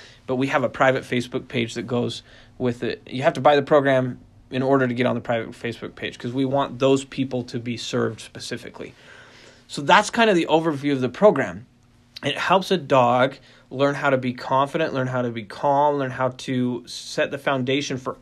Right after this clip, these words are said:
all the obedience that's functional that you could want, like walking, um, on a loose leash, no leash heeling, um, to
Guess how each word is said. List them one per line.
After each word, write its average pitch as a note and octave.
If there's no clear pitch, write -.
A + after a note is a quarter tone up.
all F3+
the D#3
obedience C3
that's A#2+
functional C#3
that C3
you A#2+
could C3
want, C3
like A2+
walking, C3
um, A#2+
on B2+
a B2
loose C#3
leash, C#3+
no C3
leash C3+
heeling, C3+
um, A#2+
to B2+